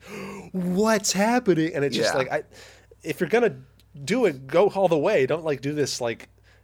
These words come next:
Speaker 1: this, like, teasy thing of just, like, uh, I don't know, it ju-, it just frustrates me to see that, but at the same time, like, that's such a common thing,
Speaker 2: Or,
Speaker 1: so
Speaker 2: or, like,
Speaker 1: I
Speaker 2: I
Speaker 1: don't
Speaker 2: remember
Speaker 1: know.
Speaker 2: the, the, right now you're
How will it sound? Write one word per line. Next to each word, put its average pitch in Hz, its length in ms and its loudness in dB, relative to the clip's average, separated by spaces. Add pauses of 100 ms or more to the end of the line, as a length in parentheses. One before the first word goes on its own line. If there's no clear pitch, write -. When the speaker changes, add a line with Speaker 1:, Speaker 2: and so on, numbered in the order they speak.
Speaker 1:
this, 131 100 -2
like, 135 180 -2
teasy 139 500 -6
thing 131 380 0
of 98 100 -10
just, 107 180 -8
like, 113 300 -6
uh, - 40 -20 (400)
I 135 100 -4
don't 135 100 -2
know, 113 120 -2
it 110 80 -6
ju-, 139 120 -12
it 135 140 -4
just 143 160 -10
frustrates 110 480 -8
me 101 280 -8
to 113 100 -12
see 110 200 -8
that, 92 200 -10
but 104 140 -8
at 110 60 -12
the 120 80 -12
same 113 180 -8
time, 104 240 -8
like, 98 120 -18
that's 110 140 -12
such - 160 -12
a 110 80 -10
common 104 460 -10
thing, 92 400 -14
Speaker 2:
Or, 127 200 0
Speaker 1:
so - 60 -6
Speaker 2:
or, 123 140 -2
like, 123 180 -4
Speaker 1:
I - 40 -2
Speaker 2:
I - 40 -2
Speaker 1:
don't 127 80 -4
Speaker 2:
remember 139 220 -8
Speaker 1:
know. 120 160 -2
Speaker 2:
the, 113 160 -10
the, - 20 -6 (260)
right 147 100 -4
now 127 180 -2
you're 120 180 -4